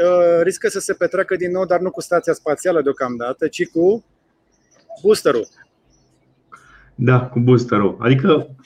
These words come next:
Speaker 2: o bucată care ar fi trebuit să rămână în spațiu, să, de fapt să ră-, să fie rămas pe pământ, a plecat cu tot cu racheta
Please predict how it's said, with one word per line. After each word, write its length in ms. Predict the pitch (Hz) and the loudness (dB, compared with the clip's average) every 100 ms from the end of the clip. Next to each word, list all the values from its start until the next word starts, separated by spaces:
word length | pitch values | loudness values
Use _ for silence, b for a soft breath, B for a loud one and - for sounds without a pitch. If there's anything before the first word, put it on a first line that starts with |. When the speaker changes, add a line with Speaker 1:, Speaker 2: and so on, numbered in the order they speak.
| _ | _
Speaker 2:
o 100 | - | -4
bucată 380 | 123 127 190 185 | -2 0 -2 -2
care 180 | 143 131 | 0 2
ar 120 | 123 | 2
fi 100 | 120 | 0
trebuit 200 | 120 135 | -2 -2
să 80 | 131 | 0
rămână 300 | 113 120 117 | 0 0 -2
în 80 | 98 | -4
spațiu, 460 | - 95 107 - | -6 -8 -8 -8
să, 360 | 110 120 - 117 | -8 -8 -4 -2
de 60 | 113 | -2
fapt 160 | 135 131 | -2 0
să 120 | 120 | 0
ră-, 240 | 117 120 - | 0 0 -6
să 160 | - | -12
fie 200 | 110 123 | -4 0
rămas 420 | 120 110 98 123 | 0 0 -2 -4
pe 140 | 131 127 | -2 -2
pământ, 640 | 123 113 95 87 110 - - | 0 0 -2 -4 -6 -8 -8
a 100 | 127 | -4
plecat 360 | 131 143 143 | -4 -4 -6
cu 80 | - | -6
tot 200 | - 120 | -6 -4
cu 80 | 107 | -4
racheta 560 | 92 - 82 95 160 | -6 -8 -8 -4 -4